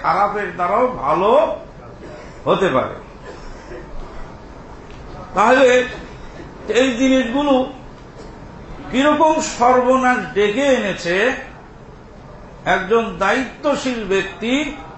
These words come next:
তিনি বলছেন যে, "আমি সৌদি আরব এম্বাসিতে গেলাম, গিয়ে তাদের কিছু সমালোচনা তুলে ধরলাম।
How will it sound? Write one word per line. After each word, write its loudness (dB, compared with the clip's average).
তিনি 2
বলছেন 4
যে, 4
"আমি 2
সৌদি 0
আরব 4
এম্বাসিতে 2
গেলাম, 0
গিয়ে 4
তাদের 4
কিছু 2
সমালোচনা 4
তুলে -2
ধরলাম। -4